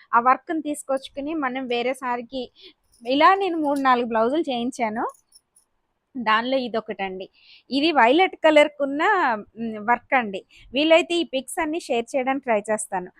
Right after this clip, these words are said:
వైలెట్ కలర్ బ్లౌజ్ పొట్టి చేతులతో చేయించుకున్నాను అప్పుడు. అయితే దాన్ని మళ్ళీ తీసేసి రీసెంట్‌గా నేను దీన్ని గ్రీన్ మీద చేయించుకున్నాను. ఇది కూడా ఒకసారి వాడాను, అది ఇంకా వాడలేదు.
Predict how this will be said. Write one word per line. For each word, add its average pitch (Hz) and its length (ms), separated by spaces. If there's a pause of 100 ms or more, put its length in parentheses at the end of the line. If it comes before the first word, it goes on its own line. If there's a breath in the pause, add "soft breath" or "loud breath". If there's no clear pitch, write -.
(280 soft breath)
వైలెట్ 294 320
కలర్ 311 300
బ్లౌజ్ 285 640
పొట్టి 254 220 (100)
చేతులతో 302 340
చేయించుకున్నాను 240 720
అప్పుడు. 175 280 (1040 soft breath)
అయితే 269 340
దాన్ని 262 360
మళ్ళీ 262 360
తీసేసి 339 720 (360)
రీసెంట్‌గా 302 680 (1500)
నేను 277 340
దీన్ని 269 680 (100)
గ్రీన్ 302 300
మీద 277 180
చేయించుకున్నాను. 226 680
ఇది 262 100
కూడా 302 160
ఒకసారి 262 380
వాడాను, 220 600 (360 soft breath)
అది 262 180
ఇంకా 330 240
వాడలేదు. 233 720